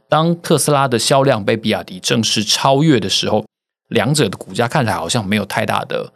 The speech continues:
波动，这是为什么呢？首先呢，要先来跟大家在导读新闻之前介绍一下风传媒提供给 Podcast 听众独家的《华尔街日报》的既定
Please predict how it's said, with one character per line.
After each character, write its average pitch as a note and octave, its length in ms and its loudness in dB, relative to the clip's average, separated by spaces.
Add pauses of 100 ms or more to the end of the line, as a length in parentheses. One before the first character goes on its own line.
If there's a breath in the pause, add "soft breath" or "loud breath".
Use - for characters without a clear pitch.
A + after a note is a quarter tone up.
(160 soft breath)
波 - 180 4
动， A#2+ 180 0
这 C3+ 100 0
是 C3+ 120 0
为 C#3 160 4
什 G2+ 180 0
么 A2 80 4
呢？ G2+ 220 0 (800)
首 G#2 180 2
先 D3+ 160 4
呢， C#3 240 2
要 D3 100 4
先 C#3+ 160 2
来 A#2+ 140 2
跟 B2 220 2 (260 loud breath)
大 C3 140 2
家 B2 160 4
在 B2+ 120 2
导 F2 200 -2
读 G#2 100 0
新 C#3 160 2
闻 A#2 100 4
之 A#2+ 120 0
前 F#2 180 -2
介 A#2 180 2
绍 G2+ 260 2
一 - 40 -6
下 - 220 0 (240)
风 D#3+ 120 4
传 A#2+ 160 4
媒 A2 140 4
提 A2+ 140 2
供 B2+ 160 4
给 - 120 0
Podcast - 520 -4
听 C#3 200 0
众 A#2+ 220 2 (240)
独 A#2+ 240 4
家 D3 300 2
的 A2+ 160 0
《华 A#2 200 0
尔 G#2+ 120 0
街 G2+ 160 0
日 G#2 120 2
报》 G2+ 220 0
的 - 100 -8
既 B2 300 2
定 G#2+ 260 2